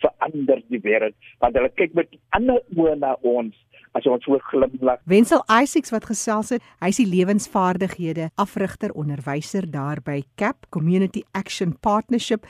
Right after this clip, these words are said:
Speaker 2: Wensel, baie dankie vir jou storie vandag. Wat 'n voorreg om iemand soos Wensel Isaacs op jou span te hê, Bernie. Wat sou jy sê is van die grootste uitdagings waarmee julle sukkel?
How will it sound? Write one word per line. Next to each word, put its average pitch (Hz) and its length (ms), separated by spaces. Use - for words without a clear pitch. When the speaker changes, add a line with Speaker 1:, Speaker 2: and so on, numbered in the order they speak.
Speaker 2:
Wensel, 220 320
baie 202 240
dankie 180 280
vir 196 120
jou 160 160
storie 196 400
vandag. 185 520
Wat 220 260
'n 370 60
voorreg 294 460
om 226 140
iemand 226 340
soos 214 340
Wensel 175 380
Isaacs 196 340
op 196 120
jou 180 140
span 254 440
te - 100
hê, 196 240
Bernie. 190 380
Wat 226 180
sou 427 140
jy 392 140
sê 359 240
is 330 120
van 330 100
die 320 80
grootste 311 460
uitdagings 208 580
waarmee 185 400
julle 165 240
sukkel? 160 400